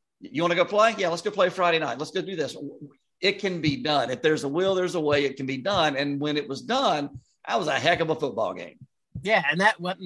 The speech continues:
Speaker 2: <laughs> who knows? You know, with the Delta variant, we might be doing that again. W-, one question that I did have for, about the team, and I'd like to hear your opinion on it. I, I was at Sun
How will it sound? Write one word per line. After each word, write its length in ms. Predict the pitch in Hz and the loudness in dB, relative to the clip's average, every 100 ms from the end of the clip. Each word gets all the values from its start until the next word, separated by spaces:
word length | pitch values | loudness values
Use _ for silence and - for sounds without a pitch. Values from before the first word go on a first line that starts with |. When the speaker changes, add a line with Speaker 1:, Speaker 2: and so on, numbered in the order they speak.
| 156 | -6
Speaker 2:
<laughs> 180 | 214 170 | -4 -4
who 120 | 190 | -4
knows? 360 | 196 190 143 147 | -2 -2 -4 -8
You 220 | 135 156 | -10 -4
know, 120 | 143 | -4
with 240 | 135 - - - _ - | -4 -10 -16 -20 _ -10
the 80 | |
Delta 380 | 151 170 180 170 | 0 2 2 0
variant, 420 | 131 156 156 147 | 0 2 2 0
we 120 | 147 156 | -2 -2
might 240 | 160 151 | -2 -2
be 140 | 151 | -4
doing 360 | 127 143 143 131 | -4 -4 -2 -2
that 160 | 131 123 | -2 -2
again. 380 | 123 139 139 123 - - _ | -2 -2 -2 -4 -18 -20 _
W-, 180 | 190 214 | -4 -4
one 240 | 226 254 320 | 4 4 4
question 380 | - 262 - 202 | 4 2 2 2
that 100 | 180 | 2
I 100 | 139 | 2
did 260 | 123 165 | -2 -6
have 440 | 135 147 139 135 - _ _ - | -2 0 2 0 -4 _ _ -6
for, 180 | 170 156 - | -2 -2 -2
about 340 | 139 156 156 | 0 2 0
the 80 | 135 | -6
team, 340 | - 156 147 | -6 -4 -2
and 80 | 135 | 0
I'd 100 | 127 | -2
like 160 | 147 - | -4 -6
to 60 | |
hear 220 | 127 139 131 | -6 -4 -4
your 220 | 123 117 | -2 -4
opinion 480 | - 139 131 127 120 | -8 -10 -8 -8 -8
on 240 | 117 117 | -8 -6
it. 140 | 117 - | -6 2
I, 140 | 151 170 | 2 4
I 100 | 208 | 4
was 140 | 196 | 2
at 140 | 180 | 0
Sun 300 | - 165 147 | -2 -2 0